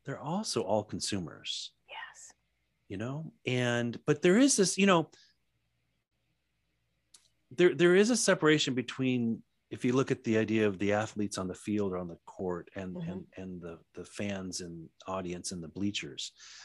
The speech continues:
Speaker 1: um, we, we can all be fans of the game,
Speaker 2: Mm-hmm.
Speaker 1: but history has kinda shown us that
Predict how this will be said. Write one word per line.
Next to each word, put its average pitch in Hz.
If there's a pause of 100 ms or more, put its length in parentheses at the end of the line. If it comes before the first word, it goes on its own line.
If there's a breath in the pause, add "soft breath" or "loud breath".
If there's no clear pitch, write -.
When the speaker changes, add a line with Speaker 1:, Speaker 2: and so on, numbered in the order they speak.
(340 loud breath)
Speaker 1:
um, 95 (300)
we, 62 (280)
we 120
can 131
all 160
be 143
fans 131
of 90
the 98
game, 104 (300)
Speaker 2:
Mm-hmm. 170 (560)
Speaker 1:
but 117 (480)
history 156
has 123
kinda 131
shown 135
us 101
that 95